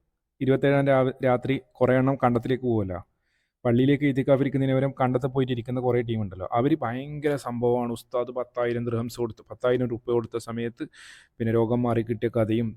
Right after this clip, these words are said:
ബോ-, ബോഡി പെയിൻ ഒക്കെ മാറിയ കഥയൊക്കെ നമ്മൾ ഇന്നലെ വീഡിയോ ചെയ്തിട്ടുണ്ട്. എന്നാലും ഒന്നും കൂടി നിങ്ങൾക്ക് കാണിച്ചു തരുന്നത് വേറൊരു കോമഡി ഉണ്ട്, അത് കാണിച്ചു തരാൻ വേണ്ടിയിട്ടാണ്. നിങ്ങൾ അവസാനം വരെ ഒന്ന്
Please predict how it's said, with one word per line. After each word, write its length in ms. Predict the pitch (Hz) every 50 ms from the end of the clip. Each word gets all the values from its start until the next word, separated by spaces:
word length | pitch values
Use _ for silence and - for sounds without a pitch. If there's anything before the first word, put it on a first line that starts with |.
| -
ബോ-, 180 | - 120 117 123
ബോഡി 320 | 120 113 113 117 120 131
പെയിൻ 260 | 127 - 131 127 120 123
ഒക്കെ 140 | 117 127
മാറിയ 340 | 120 117 113 113 113 113 120
കഥയൊക്കെ 400 | 120 117 120 110 113 113 107 123
നമ്മൾ 180 | 123 120 135 143
ഇന്നലെ 180 | 151 156 165
വീഡിയോ 240 | 170 160 143 147 160
ചെയ്തിട്ടുണ്ട്. 460 | 160 170 160 156 165 165 143 113 101
എന്നാലും 420 | 104 - - 131 135 143 151 156 147
ഒന്നും 160 | 143 139 147
കൂടി 140 | 151 160 165
നിങ്ങൾക്ക് 260 | 156 143 143 143 139 -
കാണിച്ചു 240 | 131 117 113 107 113
തരുന്നത് 200 | 107 107 110 113
വേറൊരു 200 | 120 131 135 147
കോമഡി 420 | - 123 117 113 113 117 117 110
ഉണ്ട്, 120 | 101 95
അത് 60 | 98 101
കാണിച്ചു 260 | 110 110 110 - 107
തരാൻ 140 | 110 110 107
വേണ്ടിയിട്ടാണ്. 340 | 107 101 98 - 95 90
നിങ്ങൾ 260 | 85 - - 113 131 135
അവസാനം 420 | 127 113 110 - - 127 131 135
വരെ 100 | 135 135
ഒന്ന് 140 | 127 127